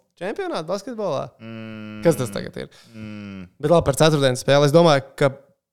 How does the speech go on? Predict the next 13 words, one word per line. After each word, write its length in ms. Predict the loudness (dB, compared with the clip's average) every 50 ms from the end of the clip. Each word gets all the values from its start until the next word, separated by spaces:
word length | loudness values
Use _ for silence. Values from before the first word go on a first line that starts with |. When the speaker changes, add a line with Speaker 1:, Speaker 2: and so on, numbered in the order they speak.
| _ _ 0
Speaker 1:
pēc 240 | 0 2 2 4 4
ilgāka 340 | 4 4 4 2 0 0 0
pārtraukuma 520 | 2 2 2 2 0 0 0 -2 -4 -4
būs 120 | -4 0
ļoti 220 | 2 2 2 2 0
rezultatīvs 480 | -2 -2 -2 -2 -4 -4 -2 -2 -2 -2
basketbols. 460 | -4 -4 -4 -6 -6 -4 -4 -4 -6 -8 _ _ _ _ _ _ _ _ _ _ _ _ _ _ 2
Jo 120 | 4 4 6
pēdējās 400 | 6 6 4 4 2 0 -4 -4
spēles 340 | 0 2 2 4 2 2 0 -6 _ _ -8
pa-, 100 | -6 -4 -2 0 0
Latvijas 320 | 0 0 0 -2 -4 -4
izlasē 340 | -4 -6 -6 -8 -8 -10